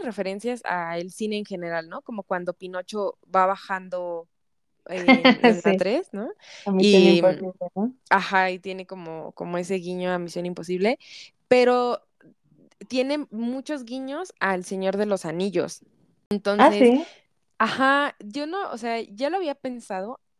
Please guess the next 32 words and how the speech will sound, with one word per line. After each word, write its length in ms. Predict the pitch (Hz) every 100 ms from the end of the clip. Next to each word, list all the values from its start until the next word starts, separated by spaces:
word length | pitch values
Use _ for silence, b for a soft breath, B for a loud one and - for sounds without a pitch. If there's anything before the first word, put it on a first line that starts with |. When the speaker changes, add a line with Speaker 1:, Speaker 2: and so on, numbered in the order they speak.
| _
Speaker 1:
El 180 | 226 240
primer 420 | - 269 277 349
guiño, 380 | 285 269 254 285
no 220 | 262 277
estoy 320 | 330 - 320 311
segura 400 | 302 226 226 240
de 320 | 190 170 - _ _ _ _
que 80 | 220
haya 240 | 220 233 220
sido 240 | 226 208
intencional, 800 | 214 202 170 170 175 170 208 349 B B B B _
pero 200 | 247 269
no 120 | 285
sé 100 | 302 415
si 120 | 226
tú 120 | 220
recuerdas, 460 | 240 - 226 233 247
porque 360 | 208 185 190 -
creo 180 | 240
que 80 | 285
has 80 | 277
visto 240 | 240 - 277
poco, 580 | - 190 202 202 208 - -
pocas 300 | 202 214 185
veces 240 | 190 202
El 100 | 196
Señor 260 | - 175 170
de 80 | 170
los 140 | 175
Anillos, 380 | 190 202 - -
que 160 | -
también 600 | 180 190 185 202 202 202